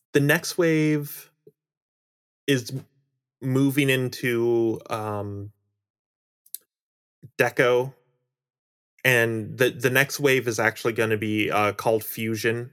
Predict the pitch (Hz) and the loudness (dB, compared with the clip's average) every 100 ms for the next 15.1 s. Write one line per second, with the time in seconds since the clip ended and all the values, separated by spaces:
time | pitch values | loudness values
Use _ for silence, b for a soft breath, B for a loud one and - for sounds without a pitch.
0 | _ - 127 113 - 123 - 123 123 131 | _ -2 0 0 -2 -4 -4 2 4 4
1 | 127 135 127 135 139 135 143 139 113 - | 2 0 2 0 2 2 2 0 -4 2
2 | 120 - 120 - - 123 123 117 - 107 | 2 2 -2 0 -2 0 2 0 0 -4
3 | - 110 104 107 120 123 120 - b b | -4 -2 0 0 2 2 0 -6 b b
4 | b b b - 131 120 123 120 117 113 | b b b 0 2 4 4 4 2 2
5 | 113 117 113 110 123 131 135 b b b | 0 0 -2 2 4 4 0 b b b
6 | - 123 - 123 117 117 117 120 120 107 | -2 -2 0 0 0 2 2 4 4 2
7 | 127 113 - 123 110 107 - _ _ - | 0 0 -2 -2 0 0 -4 _ _ -2
8 | 117 110 107 107 107 107 - 113 107 113 | -2 -2 -2 0 0 0 0 -4 0 0
9 | 107 104 107 104 107 104 104 98 98 104 | 0 -2 -4 -4 -4 -2 -2 -2 -6 -8
10 | 101 95 - - 107 - 107 107 104 101 | -6 -6 -8 -4 -6 -4 -4 -4 -6 -6
11 | - 107 110 120 107 - B B B B | -6 -4 -4 -2 -2 -4 B B B B
12 | - 113 113 110 104 101 104 _ _ - | -2 0 2 0 -4 -6 -10 _ _ 0
13 | 139 - 127 117 110 117 113 - 143 131 | 0 0 2 2 2 2 2 2 2 4
14 | 139 117 110 113 104 104 - 107 107 - | 2 2 2 0 2 2 2 -2 -4 -10